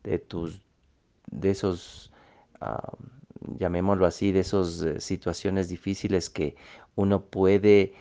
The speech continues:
en ciertos órganos estar pasando, que el, las células pueden estar enfermas,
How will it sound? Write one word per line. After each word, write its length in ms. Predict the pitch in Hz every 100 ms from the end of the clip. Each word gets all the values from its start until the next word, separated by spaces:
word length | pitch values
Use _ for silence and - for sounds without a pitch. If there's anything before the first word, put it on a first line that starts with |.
| - _
en 140 | 95 90
ciertos 520 | - 98 - 101 - -
órganos 600 | 104 113 104 92 85 -
estar 420 | 87 - 92 85
pasando, 640 | - - 104 104 85 71 - _ - - _
que 280 | - 90 82
el, 280 | 82 82 -
las 300 | 92 87 80
células 480 | - 95 92 85 80
pueden 300 | - 90 85
estar 260 | - 85 80
enfermas, 760 | 76 - 104 95 76 - -